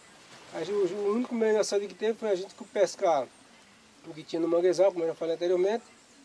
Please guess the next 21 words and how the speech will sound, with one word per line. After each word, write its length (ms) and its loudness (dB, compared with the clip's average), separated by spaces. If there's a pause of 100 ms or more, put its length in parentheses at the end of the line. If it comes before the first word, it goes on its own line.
(120)
e 100 -6
comer 300 2
a 40 4
banana, 380 4
por 200 0
exemplo, 540 2
a 20 -4
macaxeira, 760 -2
inhame, 460 0
frutapã, 720 -2 (920)
e 140 2
entre 220 2
outros, 260 4
né, 140 -2 (340)
para 120 -8
a 40 -6
sobrevivência. 720 -6 (840)
Não 100 -2
recebemos 540 4
nenhum 200 4
recurso 600 2